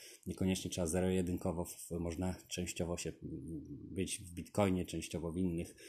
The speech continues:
co kto lubi, prawda? E, i wtedy też, mm,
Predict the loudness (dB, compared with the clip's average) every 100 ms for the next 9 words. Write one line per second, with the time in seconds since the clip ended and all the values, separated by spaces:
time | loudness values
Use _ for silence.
0 | -18 -4 -2 0 4 6 6 2 -4 -4
1 | 0 0 0 -10 -12 -4 -2 0 -2 0
2 | 0 0 0 -2 -2 -4 -6 -4 -6